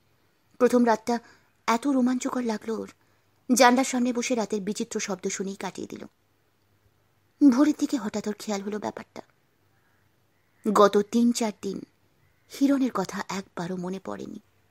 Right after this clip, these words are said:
সকালে ঝর্ণার পানিতে গোসল সারার পর নাস্তা খেতে বসে কেন কে জানে কথাটা কিরণকে বলে ফেলল বর্ষা।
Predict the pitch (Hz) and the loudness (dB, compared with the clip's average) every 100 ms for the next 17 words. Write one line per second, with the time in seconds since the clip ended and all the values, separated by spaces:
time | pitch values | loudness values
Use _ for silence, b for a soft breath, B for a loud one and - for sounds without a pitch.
0 | _ _ _ _ _ _ _ _ _ _ | _ _ _ _ _ _ _ _ _ _
1 | _ _ - B B - 370 349 359 294 | _ _ -20 B B 6 8 8 6 6
2 | 330 311 330 294 294 302 269 285 285 269 | 6 6 6 6 6 4 4 4 2 2
3 | 247 254 311 311 226 - 226 226 214 214 | 0 2 4 4 4 0 -2 -2 0 0
4 | 311 269 233 277 196 185 196 - B B | -2 0 0 0 -2 -4 -6 -12 B B
5 | 226 233 240 226 202 190 233 202 190 190 | -2 -2 -6 -4 -4 -6 -6 -4 -6 -8
6 | 190 196 202 185 - | -12 -12 -12 -12 -12